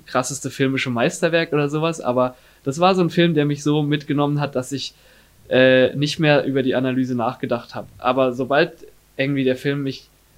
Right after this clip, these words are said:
ein bisschen langweilt oder sobald ich vielleicht auch nicht in der richtigen Stimmung bin, manchmal muss ich in der richtigen Stimmung für einen bestimmten Film sein oder auch nicht zu müde sein oder sowas.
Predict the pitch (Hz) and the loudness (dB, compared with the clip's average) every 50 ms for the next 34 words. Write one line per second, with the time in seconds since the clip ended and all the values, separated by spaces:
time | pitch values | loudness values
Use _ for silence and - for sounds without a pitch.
0 | - - - - 143 139 151 190 196 - - 196 175 165 165 170 180 170 170 165 | -20 -20 -12 -8 0 4 4 4 4 2 0 0 0 0 0 0 2 2 2 2
1 | 151 123 139 139 135 131 135 127 147 147 147 147 - - 147 143 151 147 - 139 | 2 2 4 4 4 2 0 0 0 -2 -2 -4 -6 -2 0 0 0 0 -2 -6
2 | 139 139 143 143 - - - 139 135 131 127 135 131 - - 131 131 127 - - | -4 -4 -6 -8 -10 -8 -4 -2 0 0 0 -2 -4 -4 -4 -4 -2 -4 -4 -4
3 | 151 147 160 160 160 156 151 135 143 143 147 139 131 131 131 - 139 127 127 131 | -2 -2 -2 -2 -2 -4 -4 -4 -4 -4 -4 -4 -6 -6 -6 -6 -6 -4 -6 -6
4 | - - 131 - 123 123 127 117 117 127 127 - 135 127 127 - - 131 139 143 | -8 -12 -14 -12 -10 -8 -6 -6 -6 -8 -10 -10 -10 -10 -8 -8 -10 -8 -8 -8
5 | 139 - 139 127 123 123 - - 139 123 - 123 - 139 135 131 127 131 127 127 | -8 -6 -6 -6 -6 -6 -8 -8 -6 -6 -6 -8 -6 -6 -4 -4 -2 -2 -2 0
6 | 123 110 117 117 95 82 120 - 135 131 - - - 131 131 135 151 151 151 139 | 0 0 0 0 -2 -2 -4 -6 -8 -10 -10 -8 -6 -4 -2 0 0 0 0 0
7 | 147 139 139 135 127 123 131 123 127 123 127 127 127 - - | -2 -2 -2 0 0 -2 -2 -2 -4 -4 -4 -4 -6 -8 -12